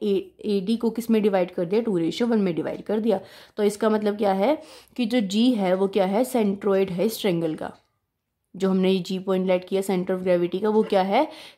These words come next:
Center of gravity, मतलब जहाँ पे ट्रायंगल का सेंट्रोइड होता है ना,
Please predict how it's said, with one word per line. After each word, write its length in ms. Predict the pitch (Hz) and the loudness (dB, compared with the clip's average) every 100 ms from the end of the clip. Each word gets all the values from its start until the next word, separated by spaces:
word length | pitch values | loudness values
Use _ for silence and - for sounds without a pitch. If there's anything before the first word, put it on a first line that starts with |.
| - | -4
Center 260 | 220 202 220 | 0 0 0
of 100 | 220 | 0
gravity, 340 | 190 170 - | 0 -2 -2
मतलब 400 | 202 190 240 262 208 | -6 -2 -4 -4 -12
जहाँ 400 | 185 - 196 240 | -10 -8 -4 -6
पे 80 | 302 | -6
ट्रायंगल 420 | 240 233 214 208 | -4 -2 0 0
का 120 | 214 247 | 2 0
सेंट्रोइड 640 | 247 214 202 208 214 262 | 2 0 0 0 2 4
होता 240 | 220 - 170 | 2 0 -4
है 60 | |
ना, 280 | 185 262 208 | 0 -2 -2